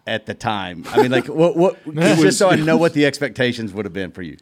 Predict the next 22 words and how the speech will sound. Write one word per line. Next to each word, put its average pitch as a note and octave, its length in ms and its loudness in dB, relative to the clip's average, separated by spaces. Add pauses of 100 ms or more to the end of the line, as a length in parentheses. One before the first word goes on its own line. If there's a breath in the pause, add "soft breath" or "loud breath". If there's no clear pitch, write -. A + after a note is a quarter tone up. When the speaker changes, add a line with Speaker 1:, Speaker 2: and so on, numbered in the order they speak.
Speaker 2:
It C#3+ 100 -4
was, C3 320 -6
it D3+ 100 -4
was, B2+ 300 -4
uh, G#2+ 240 -8
three - 380 -8
to D3+ 80 -8
four C#3+ 220 -4
million B2+ 340 -2
dollars A2+ 320 -2
a F#2+ 40 -6
year G#2 220 -4
to G2 80 -4
run G2 220 -4
the F#2 80 -8
team, G2 320 -10
to F2+ 100 -10
run G2+ 220 -6
the G2 80 -8
whole F#2+ 180 -6
team. F2 300 -14
Speaker 1:
Okay. G#2 340 -6